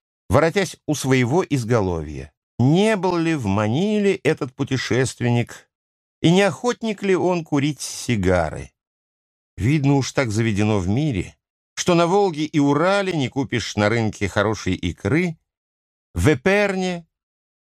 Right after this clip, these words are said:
не удастся выпить бутылки хорошего шампанского, а в Торжке не найдёшь теперь и знаменитых пожарских котлет. Их лучше делают в Петербурге.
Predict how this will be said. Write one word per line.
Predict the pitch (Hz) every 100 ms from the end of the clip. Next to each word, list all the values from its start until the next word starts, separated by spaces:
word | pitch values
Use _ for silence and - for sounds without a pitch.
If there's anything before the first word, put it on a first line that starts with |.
| _
не | 107
удастся | 139 139 180 - 110
выпить | 101 101 87
бутылки | 95 110 117 -
хорошего | 90 104 104 110 98
шампанского, | 110 104 - 190 175 - 180 175 - _ _ _ _
а | 117
в | -
Торжке | 127 113 - 190 214 208 - _ _ _ _ _
не | 220 196
найдёшь | 214 208 185 226 -
теперь | 120 - 101
и | 123
знаменитых | 95 107 104 165 214 185 165
пожарских | 95 87 107 107 98 -
котлет. | - 78 - 76 67 - _ _ _
Их | 233 247 - -
лучше | 117 160 -
делают | 104 90 98 92 - _ _ _
в | -
Петербурге. | 160 131 87 78 78 78 71 76